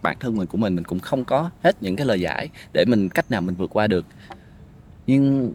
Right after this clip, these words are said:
và đó là cái, cái mà mình cảm thấy là khá là thách thức và bắt đầu là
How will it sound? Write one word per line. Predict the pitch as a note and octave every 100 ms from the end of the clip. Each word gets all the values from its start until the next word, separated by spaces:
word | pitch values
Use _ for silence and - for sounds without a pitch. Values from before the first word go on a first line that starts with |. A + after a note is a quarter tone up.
| -
và | A2
đó | F#2+ G#2
là | D#3
cái, | B2 C3 C#3
cái | - C3+
mà | F3
mình | A#2 F#2+
cảm | F2+ D#2+
thấy | A#2 C3+
là | D3 G#2
khá | F2+ - - B2+ D3
là | E3+ B2+ F#2+ E2+ E2
thách | - -
thức | G3 - - - - - -
và | G2+ F#2+ F2+ E2 -
bắt | C3
đầu | A2+ F#2+
là | F2 E2 D#2